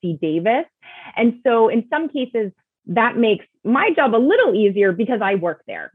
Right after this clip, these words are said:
versus in staffing, I may have twenty client partners that I'm trying to fill one position at each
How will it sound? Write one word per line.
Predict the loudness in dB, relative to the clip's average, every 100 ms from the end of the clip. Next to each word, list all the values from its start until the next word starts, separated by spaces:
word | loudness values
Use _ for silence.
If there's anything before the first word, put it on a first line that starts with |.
| -6
versus | 2 2 4 2 2 0 -2
in | -4 -4 _ -8
staffing, | -4 -4 -2 -2 0 -2 -2
I | -2
may | 0
have | 0 0 -2 -6
twenty | -6 -2 -2 -2
client | -4 -2 -2
partners | -2 -2 -4
that | -4
I'm | -6
trying | -6 -4 -4
to | -4
fill | 2 2 4
one | 2 2
position | 2 0 0 -2 -4
at | -4
each | -6 -8